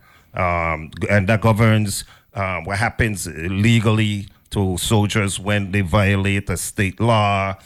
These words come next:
uh, stuff like customs duties, all kinds of stuff it covers,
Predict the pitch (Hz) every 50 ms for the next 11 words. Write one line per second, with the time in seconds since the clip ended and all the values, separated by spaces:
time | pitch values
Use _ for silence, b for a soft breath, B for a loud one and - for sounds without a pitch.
0 | B B B B B 101 98 92 85 82 82 - - - 120 101 - - - 98
1 | 87 - - - - 113 95 - - - 110 92 87 82 - - 139 135 120 110
2 | 113 113 104 - 156 135 120 117 135 104 90 - 85 - - 98 85 - 82 -
3 | - 85 80 69 64 - - -